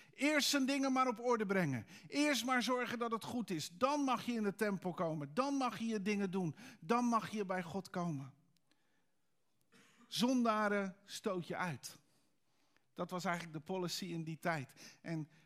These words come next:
vergeef me, dat is soms wat we als kerk en gemeentes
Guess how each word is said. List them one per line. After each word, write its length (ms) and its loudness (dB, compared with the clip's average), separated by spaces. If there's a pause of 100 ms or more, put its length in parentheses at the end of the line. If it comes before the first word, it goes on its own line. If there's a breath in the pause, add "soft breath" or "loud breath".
vergeef 580 -4
me, 200 -6 (200 soft breath)
dat 140 -8
is 200 -4
soms 420 -6
wat 160 -12
we 60 -10
als 200 -8
kerk 400 -4 (180 soft breath)
en 100 -12
gemeentes 680 -4